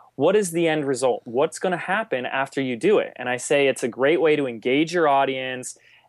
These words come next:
and to whatever else I, you know, benefit, benefit I added. Um, and then I talk a little bit about, you know, with four billion daily views, YouTube is,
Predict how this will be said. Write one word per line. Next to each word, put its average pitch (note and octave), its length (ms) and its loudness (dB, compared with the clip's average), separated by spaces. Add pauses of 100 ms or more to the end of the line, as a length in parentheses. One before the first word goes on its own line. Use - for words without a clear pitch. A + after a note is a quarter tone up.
(120)
and A#2+ 420 0
to B2 720 -2
whatever B2 340 4
else A#2+ 240 0
I, A2+ 300 0
you A#2 140 -8
know, A2 80 -6
benefit, B2 360 -2
benefit A#2 300 -4
I A2 120 0
added. C3 500 4 (440)
Um, A#2 500 2
and C3 140 -6
then C3+ 80 -2
I C3 80 0
talk B2+ 280 -2
a - 20 -4
little B2+ 180 2
bit B2 160 2
about, A#2+ 320 2
you D#3 60 -4
know, A#2 100 -2
with B2+ 200 -8 (120)
four D3 180 2
billion D3 280 0
daily C#3 240 2
views, E3 500 4
YouTube C3+ 540 2
is, A#2+ 500 2